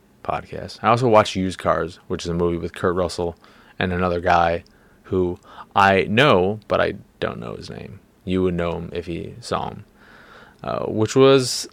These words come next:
a fun movie. It wasn't amazing or anything, but it's a decent comedy with a lot of energy that,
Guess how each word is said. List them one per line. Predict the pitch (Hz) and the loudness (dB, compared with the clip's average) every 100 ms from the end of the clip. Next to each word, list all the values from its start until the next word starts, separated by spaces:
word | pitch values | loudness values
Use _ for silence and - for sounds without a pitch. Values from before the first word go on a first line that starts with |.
| - | -4
a | 143 | -4
fun | - - - 185 185 | -4 -12 0 2 4
movie. | 190 135 | 2 4
It | 98 | 4
wasn't | 117 139 131 - _ _ - _ - | 4 2 -2 -6 _ _ -20 _ -6
amazing | 123 160 190 170 185 | 0 4 4 4 2
or | 180 | 0
anything, | 175 190 | 0 -2
but | 175 | -2
it's | 156 | 0
a | 135 | -2
decent | 123 - 170 - 160 | -4 -2 -2 0 -4
comedy | - 123 104 90 | 4 4 4 2
with | 87 90 | -2 0
a | 98 | 2
lot | 90 92 107 123 | 2 4 6 6
of | 113 | 4
energy | 104 87 80 82 80 - - - - _ - | 2 0 -2 -6 -6 -12 -20 -20 -20 _ 4
that, | 104 104 | 6 6